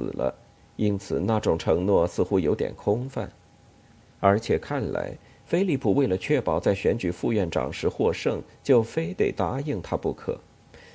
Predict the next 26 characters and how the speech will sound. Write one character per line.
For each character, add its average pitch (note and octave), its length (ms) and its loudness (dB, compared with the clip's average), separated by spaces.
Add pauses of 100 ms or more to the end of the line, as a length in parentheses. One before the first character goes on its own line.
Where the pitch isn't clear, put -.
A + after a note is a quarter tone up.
(100)
但 E3+ 160 2
这 C#3+ 100 0
全 B2+ 320 -2
部 C#3+ 160 2
是 G#2 140 0
借 C#3+ 300 -4
口 - 240 0
而 E2 200 0
已。 A#1+ 280 -6 (520)
实 - 280 0
情 E2+ 280 -2
是， E2+ 300 -2 (180)
他 B2 140 2
应 B2+ 240 2
该 B2 140 0
把 F2+ 160 -2
选 D#2+ 200 0
择 F#2 160 2
副 A#2+ 220 0
院 F#2+ 160 2
长 E2+ 160 2
和 G2+ 100 2
主 F2 280 0
教 C#3 180 -2
的 F2 120 -2
事 E2+ 320 -2